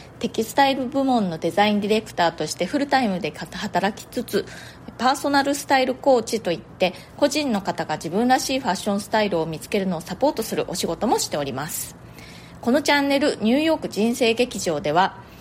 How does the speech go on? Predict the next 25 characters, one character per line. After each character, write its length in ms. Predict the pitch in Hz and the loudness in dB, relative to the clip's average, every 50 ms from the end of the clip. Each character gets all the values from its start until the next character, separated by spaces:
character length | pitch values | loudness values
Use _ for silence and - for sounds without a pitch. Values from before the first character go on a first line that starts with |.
| - - - - | -20 -20 -16 -14
え、 100 | - - - | -14 -8 -4
人 200 | - 190 208 226 | 0 2 2 2
種 160 | 220 - 226 | 2 2 2
の 80 | 226 214 | 2 2
る 120 | 180 185 | 0 0
つ 100 | 190 - | -2 2
ぼ、 240 | 226 285 269 - - - - | 4 4 4 4 0 -8 -4
何 260 | 190 190 202 233 240 240 | 0 2 2 2 4 2
で 80 | 247 | 2
も 160 | 233 233 - | 2 2 2
あ 80 | - 247 | 2 2
り 120 | 285 285 | 2 2
の 120 | 254 220 185 | 2 2 2
ニ 140 | 180 196 220 | 4 4 4
ュ 40 | |
ー 60 | 226 233 | 6 6
ヨ 180 | 240 240 226 | 4 4 2
ー 20 | 233 | 0
ク 100 | - 180 | -2 0
で 100 | 156 151 | 0 2
私 380 | 113 143 151 - 214 - 233 185 | 0 0 0 -2 -2 0 2 2
が 80 | 196 | 2
働 440 | 196 - 202 185 202 202 214 220 226 | 0 0 -2 2 2 4 4 4 4
い 40 | 208 | 2
て、 280 | - - 233 233 - | 0 2 2 2 2